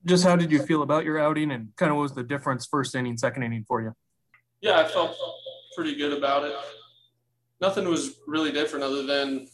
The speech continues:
Speaker 2: Soler. I, I don't know how he hit that, that ball. It wasn't even, I don't think it was a strike. Um, but, no, I, I felt good, to, especially the lefties getting the cutter in and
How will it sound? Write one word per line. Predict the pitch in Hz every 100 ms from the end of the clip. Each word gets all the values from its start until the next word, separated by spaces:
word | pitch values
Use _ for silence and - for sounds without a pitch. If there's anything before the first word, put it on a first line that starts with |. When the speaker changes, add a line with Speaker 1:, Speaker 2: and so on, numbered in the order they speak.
| _ _
Speaker 2:
Soler. | - - 147 151
I, | 156 165 147
I | 165
don't | 165
know | 151 147
how | 151
he | 147
hit | 151 147
that, | - _ _ -
that | 127
ball. | 117 143
It |
wasn't | 147 147
even, | 143 139
I | 151
don't | 170
think | 147
it | 143
was | 135
a |
strike. | 123 - 143 139 - _ _ _ _ -
Um, | 139 135 131 131 - _ _ _ _ _ -
but, | 139 139 113 - - - - _ -
no, | 220
I, | 170 160 -
I | 151
felt | - 175 160 160
good, | 156 165 - -
to, | 160 143
especially | 139 - 160 156 151
the |
lefties | 131 135 143 147 135
getting | - 135
the | 135
cutter | - 143 143
in | 139 139 143 143
and | 123